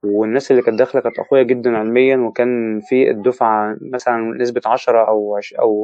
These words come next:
من عشرة لعشرين في المية من الدفعة جايبين امتيازات، فده رقم كبير جدًا جدًا،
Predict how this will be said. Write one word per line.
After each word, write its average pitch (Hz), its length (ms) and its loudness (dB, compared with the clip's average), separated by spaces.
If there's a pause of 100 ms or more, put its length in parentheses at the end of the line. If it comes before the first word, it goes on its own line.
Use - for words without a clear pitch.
(120)
من 117 120 -4
عشرة 127 220 0
لعشرين 117 300 -2
في - 80 -10
المية 123 400 2 (440)
من 110 280 -4
الدفعة 113 320 -2
جايبين 110 260 0
امتيازات، 120 560 2 (400)
فده 117 180 4
رقم 151 220 2
كبير 139 260 2
جدًا 143 280 2
جدًا، 143 540 2